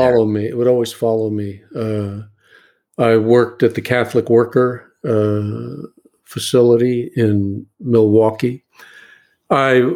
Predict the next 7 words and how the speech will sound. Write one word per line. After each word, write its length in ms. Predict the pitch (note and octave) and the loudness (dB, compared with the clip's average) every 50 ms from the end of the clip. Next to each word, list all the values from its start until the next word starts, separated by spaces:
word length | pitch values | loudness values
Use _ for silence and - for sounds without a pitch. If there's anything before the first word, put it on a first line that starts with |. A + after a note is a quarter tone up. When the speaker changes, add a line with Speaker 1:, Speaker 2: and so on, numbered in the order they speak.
| - - | -6 -4
Speaker 2:
I 140 | - C3 B2+ B2 | -2 0 0 0
wound 560 | A#2+ A2 B2+ D#3+ F#3+ A#3 C4+ C#4 B3 F#3 D3+ | 0 2 2 2 2 4 4 4 4 4 4
up 480 | D#3+ F#3 D3+ A#2 G#2+ A2 - _ - - - - _ - | 4 2 2 0 -2 -4 -10 _ -16 -16 -16 -14 _ -4
in 180 | C3 A#2+ A#2 | -2 0 2
a 60 | A2+ G#2+ | 0 0
Jesuit 640 | G#2+ - A#2+ C3 C3+ C3+ A#2+ B2+ A#2+ A2+ A2 A2 - | 0 0 2 2 2 2 0 0 0 0 0 -2 -4
seminary 880 | - - C#3+ C3 B2+ A#2 G#2+ G2+ F#2 E2+ E2+ F#2 F#2 F2+ F#2 G2 - | -4 -2 0 2 2 2 0 0 -2 -6 -8 -10 -12 -14 -16 -20 -20